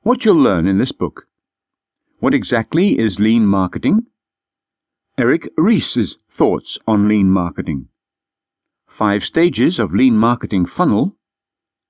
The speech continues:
A list of lean marketing principles. Why you should choose lean marketing. How you can apply this strategy to your small business setup.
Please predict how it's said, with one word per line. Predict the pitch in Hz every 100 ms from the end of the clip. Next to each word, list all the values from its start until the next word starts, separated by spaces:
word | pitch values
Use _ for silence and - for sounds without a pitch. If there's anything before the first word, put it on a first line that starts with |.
| _ _ _
A |
list | 139 180 214 - -
of | 117
lean | 127 180 160
marketing | 127 135 120 127 123
principles. | 110 - 90 107 139 - - _ _ _ _ _ _ _ _ _
Why | 120 165
you | 208 160
should | - -
choose | - 208 120 - -
lean | 110 127 143
marketing. | 101 87 90 107 147 180 _ _ _ _ _ _ _ _ _
How | - 104
you | 214 247
can | 156
apply | - 214 226 117
this | 95
strategy | - 107 98 87 160
to | 175
your | 101 92
small | - 151 123
business | 87 131 101 90
setup. | - 175 185 117 -